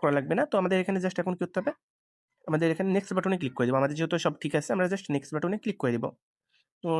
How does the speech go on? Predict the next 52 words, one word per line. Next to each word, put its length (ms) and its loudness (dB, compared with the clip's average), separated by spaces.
নেক্সট 200 -2
বাটনে 280 4
ক্লিক 160 2
করার 140 0
পর 100 6
এমন 140 4
একটা 160 -8
ইন্টারফেস 340 -2
চলে 140 4
আসবে। 180 0
তো 60 -4
এখানে 160 2
আমরা 140 2
কি 60 -2
করবো? 140 -2
Save 180 0
as 100 -2
profile 340 0
picture, 300 -2
এটাতে 260 -4
ক্লিক 200 -2
করে 140 4
দেবো। 120 -2
এখানে 260 0
Save 180 4
as 100 0
profile 280 2
picture 260 -2
ক্লিক 160 -6
করার 140 -2
সাথে 140 -2
সাথে 160 -4
আমাদের 200 4
এটা 160 -2
দেখতে 160 -6
পাচ্ছেন 260 -2
সেভিং 220 4
প্রোফাইল। 340 0
তো 100 -4
আমাদের 180 4
এখানে 180 0
দেখতে 120 -4
পাচ্ছেন 280 -2
প্রোফাইল 260 0
পিকটা 280 -2
সুন্দরভাবে 440 0
আপডেট 200 0
হয়ে 120 -2
গেছে, 220 -4
আমাদের 220 2
প্রোফাইল 260 -2
পিকটা 200 2